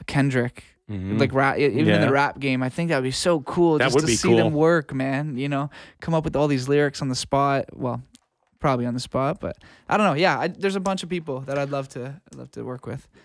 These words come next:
Speaker 2: Yeah, I mean, I, just as you said, Kendrick, I was like, you know, picturing, um, y-, just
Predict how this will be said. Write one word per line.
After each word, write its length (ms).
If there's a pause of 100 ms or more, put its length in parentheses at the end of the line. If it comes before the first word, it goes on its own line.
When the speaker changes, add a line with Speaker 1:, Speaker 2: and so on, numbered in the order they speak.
(240)
Speaker 2:
Yeah, 260
I 120
mean, 160
I, 140 (920)
just 280 (280)
as 180
you 60
said, 460
Kendrick, 400
I 40
was 140
like, 320 (380)
you 80
know, 120
picturing, 560
um, 360
y-, 240 (560)
just 180